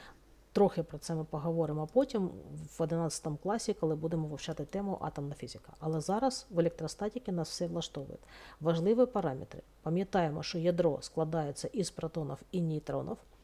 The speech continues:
Протони заряджені позитивно, нейтрони не заряджені, тому загальний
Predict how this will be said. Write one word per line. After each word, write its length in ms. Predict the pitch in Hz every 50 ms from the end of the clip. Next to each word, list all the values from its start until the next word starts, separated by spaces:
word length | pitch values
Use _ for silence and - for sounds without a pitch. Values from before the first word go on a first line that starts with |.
| - - -
Протони 400 | 180 185 180 - 190 175 170 151
заряджені 460 | - 170 165 160 156 - 151 143 147 -
позитивно, 520 | - 170 165 165 156 - 139 139 147 175 185
нейтрони 500 | 190 185 180 170 - 170 170 156 151 147
не 220 | 156 160 160 143
заряджені, 520 | - 165 160 170 175 170 - 220 220 233 - -
тому 280 | 185 170 170 175 170
загальний 500 | - 175 160 160 170 160 156 147 143 151